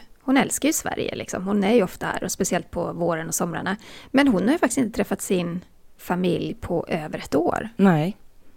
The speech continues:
Speaker 1: Inte för att jag tror att hon har det dåligt i Miami på något sätt, men, men just det där att, att inte liksom kunna få ses ansikte mot ansikte eller krama om sina föräldrar eller syskon och syskonbarn.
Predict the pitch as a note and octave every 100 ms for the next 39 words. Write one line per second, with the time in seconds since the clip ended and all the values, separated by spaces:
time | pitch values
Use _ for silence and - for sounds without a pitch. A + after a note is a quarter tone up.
0 | - - - A3 - C4+ E4 A#3+ G#3 G#3
1 | G3 F3 G3+ F3 F3 F3+ F3 F3 D#4 G4
2 | A#3 - - - - G#3 G#3 - - C4+
3 | C#4+ C#4+ - B3 G#3 - - - - -
4 | - - A3+ A3+ B3 G#3+ G3+ G3+ G#3+ G#3
5 | G3 G#3 - D4+ A3+ F#3+ - G#3 F#3+ F3+
6 | G3 G3 G#3+ G3 F3+ B3 - F#3 F3 -
7 | F#3+ F3+ B3+ B3 G#3+ F#3 F3+ G#3 A3+ G#3
8 | F#3 E3+ E3 E3 D#3+ - - - - G3
9 | F3+ D#3+ D#3 F3+ - - - G3 - -
10 | F3 G#3+ - -